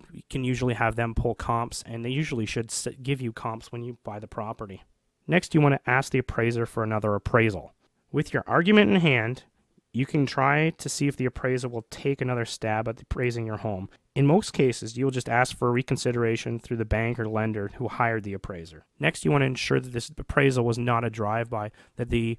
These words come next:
appraiser has actually been in the house and taken photos throughout. Next, you want to request the bank to do another appraisal or hire an appraiser on your own.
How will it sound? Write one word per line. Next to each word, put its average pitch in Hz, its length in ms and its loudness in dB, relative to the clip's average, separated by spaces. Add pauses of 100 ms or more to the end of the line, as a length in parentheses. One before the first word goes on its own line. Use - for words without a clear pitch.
(220)
appraiser 135 400 4
has 117 100 -2
actually 120 340 -2
been 117 200 -4
in 113 100 -6
the 107 100 -8
house 117 320 -6
and 110 100 -12
taken 113 340 -8
photos 110 400 -8
throughout. 104 400 -10 (680)
Next, 165 320 2
you 143 80 2
want 135 140 4
to 131 80 6
request 131 520 0
the 143 60 -2
bank 120 300 -2
to - 80 -20
do 127 120 -4
another 123 340 -2
appraisal 120 560 -2
or 107 220 -6
hire 135 440 -2
an 120 140 -8
appraiser 117 460 -6
on 107 120 -6
your 104 200 -8
own. 98 300 -8